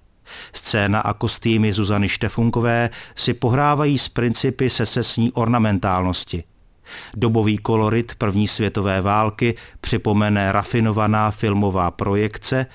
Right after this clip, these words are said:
a osobitou atmosféru dotváří hudební doprovod, v němž Mario Bucci citoval známé francouzské melodie.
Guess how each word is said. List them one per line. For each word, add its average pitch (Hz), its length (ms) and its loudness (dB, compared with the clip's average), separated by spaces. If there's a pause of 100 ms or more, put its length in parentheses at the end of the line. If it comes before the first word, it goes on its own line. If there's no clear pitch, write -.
(460)
a 104 220 -2
osobitou 160 640 0
atmosféru 147 680 0
dotváří 135 600 0
hudební 113 440 2
doprovod, 104 600 0 (340)
v 101 60 -6
němž 98 340 0
Mario 104 420 2
Bucci 107 420 0 (300)
citoval 107 460 0
známé 110 560 4
francouzské 98 720 -2
melodie. 90 540 0